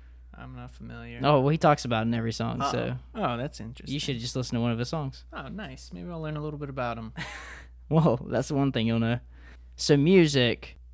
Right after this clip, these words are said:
Speaker 2: uh,
Speaker 1: Yeah.
Speaker 2: well, we top forty radio, right?
Speaker 1: Mm-hmm.
Speaker 2: That's an issue.
Speaker 1: Yeah.
Speaker 2: God, that
Speaker 1: I
Speaker 2: is
Speaker 1: think
Speaker 2: what's
Speaker 1: it's
Speaker 2: frustrating.
Speaker 1: weird. I feel like because we grew up, it's just, there's just a generational divide there in, like, what the music injury,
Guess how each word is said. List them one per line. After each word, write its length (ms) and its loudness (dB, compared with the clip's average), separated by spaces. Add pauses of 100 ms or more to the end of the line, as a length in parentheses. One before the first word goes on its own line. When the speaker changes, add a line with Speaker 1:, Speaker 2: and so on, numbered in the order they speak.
(180)
Speaker 2:
uh, 60 4
Speaker 1:
Yeah. 460 6
Speaker 2:
well, 180 6
we 60 10
top 240 10
forty 240 8
radio, 560 4
right? 320 2 (520)
Speaker 1:
Mm-hmm. 260 0
Speaker 2:
That's 560 8 (200)
an 140 0
issue. 400 -6 (600)
Speaker 1:
Yeah. 260 -10 (520)
Speaker 2:
God, 360 4
that 240 10
Speaker 1:
I 20 6
Speaker 2:
is 80 4
Speaker 1:
think 100 0
Speaker 2:
what's 140 0
Speaker 1:
it's 80 -8
Speaker 2:
frustrating. 420 2
Speaker 1:
weird. 220 2
I 80 -4
feel 300 -4
like 380 0
because 380 -4
we 140 -4
grew 260 -4
up, 220 -2
it's 200 -8
just, 200 -10
there's 180 -2
just 220 -6
a 40 -2
generational 800 -4
divide 600 -6
there 380 -4
in, 260 -6
like, 260 -8
what 200 -8
the 60 -8
music 380 -6
injury, 400 -8